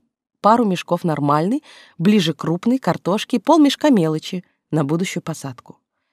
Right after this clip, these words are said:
«Это надо отметить, господа», предложила Аня и услышала одобрительные аплодисменты. «Если так получится и в следующем году, то через три-четыре года картошкой можно будет засадить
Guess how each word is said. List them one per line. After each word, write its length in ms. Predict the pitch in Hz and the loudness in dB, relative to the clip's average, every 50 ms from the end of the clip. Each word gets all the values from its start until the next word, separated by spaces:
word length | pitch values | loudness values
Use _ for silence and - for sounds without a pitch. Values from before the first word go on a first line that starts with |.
| _ _ _ _ _ _ _ _ _ | _ _ _ _ _ _ _ _ _
«Это 240 | - 208 247 - 285 | 2 4 6 8 8
надо 260 | 262 269 277 254 262 | 8 8 8 8 6
отметить, 480 | 262 254 - 254 262 302 320 - 262 180 | 4 6 6 6 6 6 6 4 0 0
господа», 540 | 160 175 - - - 170 156 156 151 147 - _ _ _ _ _ | 0 -2 -4 -4 -6 -6 -4 -6 -6 -8 -12 _ _ _ _ _
предложила 600 | - 165 170 160 165 160 151 156 156 147 147 143 - - | -4 -2 2 4 4 2 2 2 2 0 0 0 -2 -2
Аня 360 | 175 196 220 220 208 170 156 | -2 -2 -2 -2 -4 -4 -4
и 40 | 151 | -4
услышала 500 | 147 - - 165 175 - - 160 151 147 | -6 -4 -4 -4 -4 -4 -2 0 0 0
одобрительные 580 | 139 147 147 147 151 165 - - 160 156 151 | 0 0 0 0 -2 -2 -4 -4 -4 -4 -4
аплодисменты. 720 | 151 - 156 143 151 - - - 147 139 139 - - - _ _ _ _ _ _ _ _ _ _ _ _ _ - | -4 -4 -6 -8 -8 -8 -6 -6 -6 -6 -6 -10 -16 -20 _ _ _ _ _ _ _ _ _ _ _ _ _ 2
«Если 340 | 196 247 285 277 - 262 226 | 4 6 6 6 6 4 4
так 180 | - 247 - | 4 2 2
получится 520 | - 226 220 233 240 - - 196 - - 180 | 4 4 6 6 6 4 2 0 2 0 0
и 20 | |
в 60 | 175 | 0
следующем 440 | - - 190 240 269 269 - 247 185 | 0 0 0 2 2 0 0 0 0
году, 380 | 156 160 160 147 151 147 143 - _ - | 0 0 -2 -2 -4 -6 -6 -10 _ 2
то 120 | - 208 | 2 2
через 280 | 202 - 214 202 196 - | 4 4 4 2 2 2
три-четыре 520 | - 226 208 190 - 190 - 190 170 170 | 0 0 0 0 0 -2 0 0 2 2
года 300 | 160 156 175 240 247 240 | 2 2 2 2 2 0
картошкой 520 | - - 165 156 - 170 180 - - - 160 | -2 -2 -4 -2 0 0 -2 -2 -2 -2 0
можно 260 | 165 160 151 156 160 | 0 0 0 0 -2
будет 280 | 151 160 160 160 151 139 | -2 0 -2 -2 -4 -4
засадить 560 | 147 143 - - 143 139 135 180 196 - | -6 -4 -2 -2 -2 -2 -2 -4 -6 -8